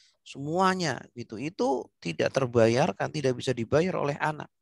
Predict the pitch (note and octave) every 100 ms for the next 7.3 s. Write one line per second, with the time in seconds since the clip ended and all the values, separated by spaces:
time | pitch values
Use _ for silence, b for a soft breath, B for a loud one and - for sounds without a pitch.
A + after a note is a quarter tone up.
0 | b b b b D#3+ F#3 B3+ A3+ G#3 G3+
1 | - - G3+ A3+ F3 D3+ - _ _ -
2 | G#3+ - G3+ - G3 E3 D#3+ D#3+ C3+ B2+
3 | B2 B2+ B2+ A#2+ C#3+ B2 A#2 A2 A2 G#2
4 | - - B2+ C3+ C3+ - _ _ _ -
5 | A#2 A#2+ - F#3 G#3 F#3+ F#3 D#3 D3 C3
6 | B2 A#2+ A#2+ A#2+ A#2+ - A#2 A2 G#2+ -
7 | C3+ D3 D3+